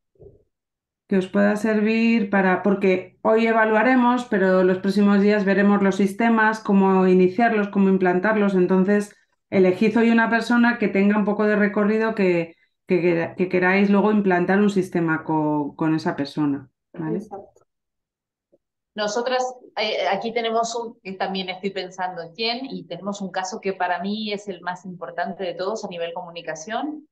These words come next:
Speaker 3: Es una chica de dieciocho años, síndrome de Down, tiene rasgos autistas también y mutismo selectivo.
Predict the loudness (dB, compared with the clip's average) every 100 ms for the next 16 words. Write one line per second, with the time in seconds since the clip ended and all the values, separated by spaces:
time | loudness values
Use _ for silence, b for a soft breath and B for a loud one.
0 | _ -14 -8 -6 -8 -6 -4 -4 -6 -8
1 | -12 -10 -6 -6 -6 -8 -8 -10 -12 -12
2 | -12 -12 -8 -4 -4 -4 -4 -8 -12 _
3 | _ _ _ -10 -8 -6 -6 -4 -6 -6
4 | -10 -12 -18 -16 -12 -8 -4 -4 -4 -6
5 | -8 -8 -10 -12 -12 -10 -10 -10 -12